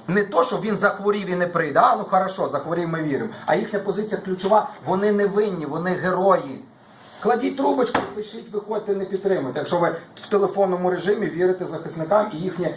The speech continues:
телефонне або не телефонне, навіть документально підтверджене позиція є підставою для формування вашої позиції процесуальної і відповідно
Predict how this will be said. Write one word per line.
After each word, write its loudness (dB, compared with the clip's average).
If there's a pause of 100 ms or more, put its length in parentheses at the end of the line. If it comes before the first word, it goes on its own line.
(160)
телефонне 2
або 0
не 4
телефонне, -4
навіть 0
документально 0
підтверджене 0 (720)
позиція 0
є -2
підставою 2
для -2
формування 0
вашої 4
позиції -6
процесуальної 0 (200)
і -2
відповідно -2